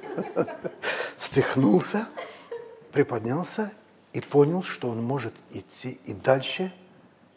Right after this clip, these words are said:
и ворочать бревна. Господа, любовь надо кормить. У любви есть хлеб.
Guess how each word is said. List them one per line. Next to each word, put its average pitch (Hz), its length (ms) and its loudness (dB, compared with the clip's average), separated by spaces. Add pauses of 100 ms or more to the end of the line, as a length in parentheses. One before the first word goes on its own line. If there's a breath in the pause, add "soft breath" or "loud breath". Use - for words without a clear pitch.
и - 80 -8
ворочать 113 600 2 (720)
бревна. 101 380 4 (500 loud breath)
Господа, 120 520 -4 (140)
любовь 117 400 -2 (220)
надо 113 380 -8 (580)
кормить. 104 480 -14 (2250 loud breath)
У 143 80 0
любви 147 300 6
есть 151 220 2
хлеб. - 360 -8